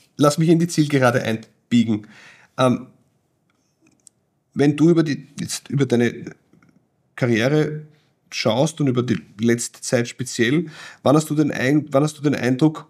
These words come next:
was macht Erfolg aus? Was macht Erfolg aus für deine Organisation und wie, wie, wie auch für dich persönlich? Wann, wann hast du den Eindruck,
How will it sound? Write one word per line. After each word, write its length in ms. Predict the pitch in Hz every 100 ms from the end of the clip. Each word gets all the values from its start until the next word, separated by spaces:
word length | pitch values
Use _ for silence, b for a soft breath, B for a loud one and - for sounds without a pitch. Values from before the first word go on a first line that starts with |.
| _ _ _ B B B B B _ _ _ _ _
was 260 | 117 147 -
macht 260 | 143 -
Erfolg 520 | 151 - 139 143 175 131
aus? 300 | 151 196 -
Was 140 | 156
macht 240 | 147 143
Erfolg 400 | 156 - 143 165
aus 140 | 156 143
für 160 | -
deine 220 | 143 131 131
Organisation 800 | 131 135 131 131 - 123 160 185
und 140 | 147
wie, 200 | 165 160
wie, 240 | 160 160 -
wie 280 | 131 160 -
auch 160 | 143
für 140 | - 156
dich 180 | 156 -
persönlich? 640 | 151 123 120 113 87 -
Wann, 180 | 127 139
wann 100 | 147
hast 140 | 143
du 60 | 147
den 80 |
Eindruck, 360 | 127 135 151 -